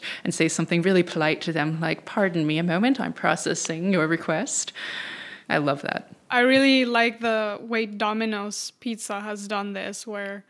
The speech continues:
Speaker 2: you can see
Speaker 1: Oh.
Speaker 2: how your order is being made. Like, it's this little
Speaker 1: <laughs>
Speaker 2: animation of they're preparing your pizza, they're packaging it.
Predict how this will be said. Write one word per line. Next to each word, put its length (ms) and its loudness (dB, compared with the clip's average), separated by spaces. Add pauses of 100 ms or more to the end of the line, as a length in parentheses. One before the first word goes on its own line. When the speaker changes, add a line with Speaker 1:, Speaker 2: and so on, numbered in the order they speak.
(380)
Speaker 2:
you 100 -4
can 180 -2
see 400 0
Speaker 1:
Oh. 200 4
Speaker 2:
how 180 0
your 320 0
order 340 6
is 220 4
being 580 2 (520)
made. 560 4 (280)
Like, 200 2
it's 160 2
this 160 4
little 280 8
Speaker 1:
<laughs> 80 12
Speaker 2:
animation 480 2
of 140 -6
they're 140 -4
preparing 480 -6
your 160 -12
pizza, 640 -4
they're 180 -4
packaging 680 -8
it. 460 -10